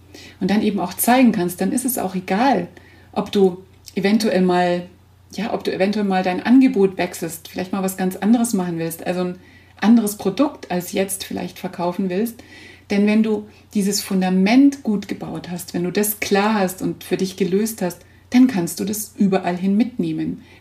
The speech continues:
Beziehungsweise dann kannst du ganz verschiedene Häuser da drauf bauen, ist vielleicht das bessere Bild an der Stelle.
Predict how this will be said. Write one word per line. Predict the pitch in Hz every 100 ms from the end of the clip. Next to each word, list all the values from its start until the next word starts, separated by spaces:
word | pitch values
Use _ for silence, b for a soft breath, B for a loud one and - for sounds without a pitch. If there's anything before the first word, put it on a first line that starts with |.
| -
Beziehungsweise | 190 226 202 208 190
dann | 190 185
kannst | 214 -
du | 202
ganz | 180 190 202 - b b b
verschiedene | - 196 - 208 196 185
Häuser | 175 175 175
da | 170
drauf | - 160 156
bauen, | - 160 156 160
ist | 190
vielleicht | - 170 - - -
das | 165
bessere | - 175 165 156
Bild | 160 156
an | 135
der | 156
Stelle. | - - 170 185